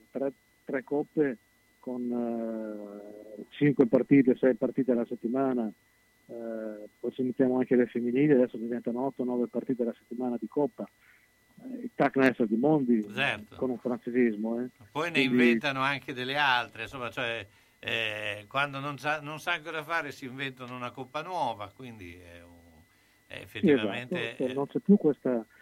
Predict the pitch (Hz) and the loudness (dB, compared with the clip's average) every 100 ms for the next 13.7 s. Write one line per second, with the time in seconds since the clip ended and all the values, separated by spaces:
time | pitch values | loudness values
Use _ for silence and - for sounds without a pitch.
0 | _ _ 139 127 117 113 139 165 131 123 | _ _ -14 -10 -4 -2 4 6 6 6
1 | 123 120 120 110 113 113 107 98 101 - | 2 0 -2 -2 0 0 0 -2 -8 -10
2 | - 196 214 208 214 214 226 _ _ - | -12 -12 -14 -16 -20 -20 -20 _ _ -16
3 | 120 120 127 123 127 120 - 120 131 123 | -8 -2 -2 0 2 2 4 6 6 6
4 | 120 107 _ _ _ _ 104 107 104 107 | 4 2 _ _ _ _ -16 -12 -10 -10
5 | 113 117 120 123 117 123 131 113 101 110 | -12 -16 -8 -6 -4 -2 2 2 0 -4
6 | 110 120 104 - 127 160 170 165 156 _ | -2 -2 -2 -2 0 2 2 0 -2 _
7 | _ _ - 127 123 - - 170 175 165 | _ _ -8 -6 -6 -4 2 6 8 8
8 | 151 143 - _ _ 131 123 123 120 117 | 6 2 -12 _ _ -12 -10 -12 -12 -14
9 | 113 110 113 113 123 120 123 135 127 123 | -12 -12 -10 -6 -4 -4 -2 0 0 0
10 | 143 143 131 135 131 123 - - _ _ | 2 2 0 -2 -2 -4 -10 -20 _ _
11 | 131 127 131 131 110 131 123 147 139 156 | 0 2 2 0 0 -2 -2 -2 0 2
12 | 143 135 127 135 143 151 127 120 123 120 | 4 4 4 4 2 2 0 -4 -6 -6
13 | - 123 - 151 170 170 | -6 -8 -6 -6 -6 -6